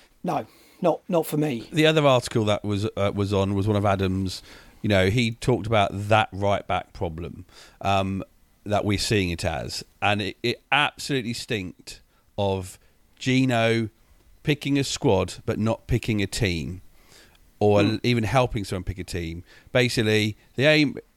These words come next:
Speaker 2: original aim was to have kept Fe-, uh, uh, um, Kiko and have, you know, Ngakie's backup.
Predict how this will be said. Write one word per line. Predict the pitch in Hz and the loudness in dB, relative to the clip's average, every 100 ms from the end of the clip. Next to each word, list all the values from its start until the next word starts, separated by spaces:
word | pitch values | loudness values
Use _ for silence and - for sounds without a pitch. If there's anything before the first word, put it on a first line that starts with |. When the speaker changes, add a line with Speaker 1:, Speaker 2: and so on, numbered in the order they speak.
| 123 | 2
Speaker 2:
original | 165 147 104 | 2 2 2
aim | 104 101 104 - | 2 2 0 -2
was | 107 101 | -2 -2
to | - | -4
have | 98 - | -6 -2
kept | 160 - - | 0 0 -4
Fe-, | - 110 | -8 -6
uh, | 104 104 - _ - | -4 -6 -8 _ -8
uh, | 101 98 101 | -4 -4 -2
um, | 98 98 92 - _ - _ - | -4 -4 -8 -14 _ -20 _ -4
Kiko | 139 117 123 110 107 - | -2 0 0 2 0 -2
and | 104 98 98 - - - - | 0 0 -2 -6 -14 -20 -4
have, | 104 104 - | -4 -4 -6
you | 104 | -2
know, | 92 | -2
Ngakie's | - 104 110 104 104 98 | -2 0 0 0 -2 -2
backup. | - 92 - 82 | -2 -4 -4 -10